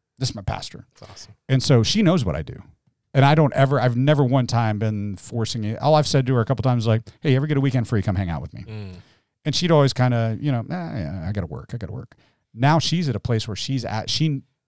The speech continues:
Speaker 1: she's had two years of moments
Speaker 2: Mm-hmm.
Speaker 1: that is now gonna lead to some movement. And she doesn't even know it yet.
Speaker 2: Right.
Speaker 1: I know she's not hearing this podcast 'cause she doesn't listen to our podcast.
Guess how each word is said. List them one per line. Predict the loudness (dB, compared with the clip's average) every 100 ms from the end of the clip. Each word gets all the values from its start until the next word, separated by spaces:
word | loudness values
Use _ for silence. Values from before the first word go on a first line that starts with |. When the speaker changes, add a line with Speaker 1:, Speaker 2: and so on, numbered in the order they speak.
| _
Speaker 1:
she's | -6 -2 0
had | 0 -2
two | -4 -6
years | -4 -2 0 -2
of | -2
moments | -2 -2 -2 -4 -8 -14 -14 _ -20
Speaker 2:
Mm-hmm. | -12 -4
Speaker 1:
that | -2
is | 0
now | 0 0
gonna | 0 -2
lead | -2 -4
to |
some | -6 -6
movement. | -8 -10 -14 -16 -20 _ _ _ _ _
And | 0 0
she | -2
doesn't | -4 -2
even | -4
know | -4 -6
it |
yet. | -10 -14 _ _ -20
Speaker 2:
Right. | -20 _ _ _ 2
Speaker 1:
I | 4
know | 6
she's | 4 2
not | 2
hearing | 2 2
this | 0
podcast | -2 -2 -2 -6
'cause | -6 -6
she |
doesn't | -4 -2
listen | -2 -4
to |
our | -6
podcast. | -6 -10 -12